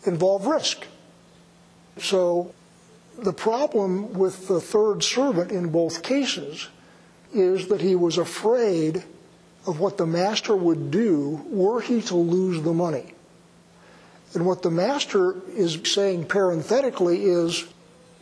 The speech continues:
"The fact that you may have lost my money is not of primary concern to me. Because again,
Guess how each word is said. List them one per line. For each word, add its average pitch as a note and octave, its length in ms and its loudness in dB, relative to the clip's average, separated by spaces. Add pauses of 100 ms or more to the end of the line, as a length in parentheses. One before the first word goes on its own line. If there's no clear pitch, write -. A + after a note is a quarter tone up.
"The F3+ 120 -2
fact C4 360 -2
that G3 180 0
you F3+ 100 2
may G#3+ 220 2
have F#3 180 0
lost F#3+ 440 0
my F3 180 -2
money D#3+ 460 -2 (840)
is E3 480 2 (380)
not F#3 420 0
of E3+ 200 -4 (320)
primary A3 500 2
concern B3 440 0
to G3+ 60 2
me. D3 260 -6 (1000)
Because E3 280 -2
again, F3 420 -2